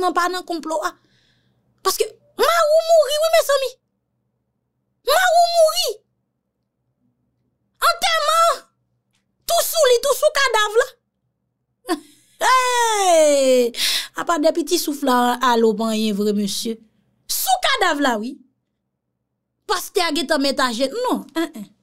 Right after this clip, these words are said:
Nou te renmen deja. Nou te renmen deja bon, kòm etandone tou gen de moun, depi nan veye a, yo tou gen nèg. Hey, men m konnen gen yon dam, m ap eksplike nou,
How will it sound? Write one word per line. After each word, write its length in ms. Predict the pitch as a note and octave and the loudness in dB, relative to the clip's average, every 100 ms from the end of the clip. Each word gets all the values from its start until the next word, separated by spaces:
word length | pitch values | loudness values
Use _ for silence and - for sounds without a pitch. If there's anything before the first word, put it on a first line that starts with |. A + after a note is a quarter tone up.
| _ | _
Nou 160 | C4+ D#4+ | -2 0
te 80 | F4+ | 2
renmen 340 | E4+ D4+ A3+ | 2 0 0
deja. 300 | G3 F#3 - - _ _ _ _ _ _ | 0 -4 -6 -14 _ _ _ _ _ _
Nou 100 | F#4 E4+ - E4+ B3 G#3 G3+ | -2 -2 0 2 2 0 0
te 80 | G#3+ | -2
renmen 300 | G#3 B3+ - | -2 -8 -10
deja 360 | - - - _ _ _ | -10 -10 -12 _ _ _
bon, 200 | - - - _ | 0 0 -6 _
kòm 180 | F4+ C5 | -2 0
etandone 420 | G#4 F4+ F4+ D4+ C4 | 0 0 2 2 0
tou 140 | C4 | 0
gen 140 | B3+ B3+ | 0 2
de 100 | C4 | 0
moun, 200 | A#3 A3+ | 0 0
depi 220 | A#3 B3+ | 0 0
nan 160 | B3 A#3 | 0 2
veye 260 | B3+ B3+ G#3+ | 2 2 0
a, 100 | G#3 | -4
yo 100 | A3 | -6
tou 100 | G#3 | -6
gen 180 | G#3 A3 | -4 -4
nèg. 160 | A#3+ - D#4+ D4 - _ - G#4+ - F#4+ G4 D#4 D4 A#4 - - - | -6 -10 -8 -8 -10 _ -6 -6 -6 -8 -4 -6 -4 -4 -4 -8 -12
Hey, 720 | - D#5+ F5 F5 F5 D#5+ C#5+ G#4+ | -2 0 0 0 0 2 2 2
men 140 | F#4 | 2
m 80 | G4 G4+ | 0 2
konnen 340 | A#4 F#4 F4 | 2 2 0
gen 80 | D#4+ | 2
yon 160 | E4 D4 | 2 4
dam, 240 | G#4+ F#4+ F4+ _ _ _ _ _ _ _ _ _ _ - - | 2 0 -6 _ _ _ _ _ _ _ _ _ _ -20 -14
m 80 | A#3 | -8
ap 80 | A#3+ | -8
eksplike 380 | - C4+ A3+ | -8 -10 -8
nou, 140 | A#3 | -8